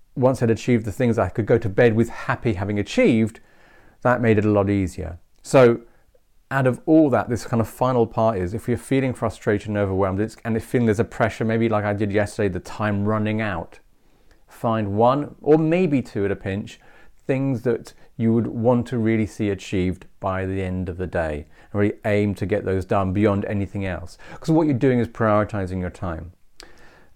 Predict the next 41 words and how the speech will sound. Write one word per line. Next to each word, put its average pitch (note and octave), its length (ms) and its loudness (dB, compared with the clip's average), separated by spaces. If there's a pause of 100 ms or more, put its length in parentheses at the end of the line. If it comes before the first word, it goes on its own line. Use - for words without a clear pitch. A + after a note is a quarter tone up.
(220)
And C3+ 120 6
as A#2+ 100 4
I C#3+ 120 2
say, B2+ 60 4
to A#2 60 -4
kind A#2+ 120 2
of G#2+ 80 4
wrap A#2+ 200 2
up B2 160 2
to - 120 -12
the A#2 60 0
very A2 120 2
beginning, G#2 540 0 (500)
the A2+ 80 0
final B2 340 4
part C3+ 260 -2
of G2 80 2
this F#2 240 0
is G2+ 240 -4 (180)
to A#2+ 460 2
take A#2+ 320 -4
some A#2+ 140 -6
time, F#2+ 380 -4
maybe A#2+ 220 0
before A2+ 600 0 (220)
you F#2 440 0
sleep, - 520 -2 (500)
just - 140 -8
to C3+ 60 -4
reflect - 560 0 (280)
on A#2 160 0
your A#2 80 4
day. F#2 240 0
Say, G2+ 380 -2 (340)
"At C3 80 -2
what D#3+ 240 2
point - 480 -4 (580)
did A2 140 2
this F2+ 160 -2
go F2 320 0 (300)
wrong? F#2 480 -2